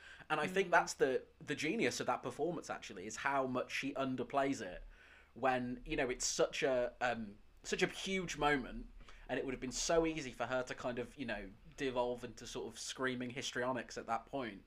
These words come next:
Speaker 1: But it's such a, an underplayed moment and I guess that, that works so well with the, the way the rest of the scene is calibrated, 'cause, you know, you have all that chaos and the camera's cutting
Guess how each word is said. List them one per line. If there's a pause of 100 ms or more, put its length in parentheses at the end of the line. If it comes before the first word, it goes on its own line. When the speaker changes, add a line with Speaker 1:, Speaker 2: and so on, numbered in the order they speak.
(560)
Speaker 1:
But (200)
it's
such
a,
an
underplayed
moment (640)
and (500)
I
guess
that,
that
works
so
well
with
the, (280)
the
way
the
rest
of
the
scene
is
calibrated,
'cause,
you
know,
you
have (380)
all
that
chaos
and
the
camera's
cutting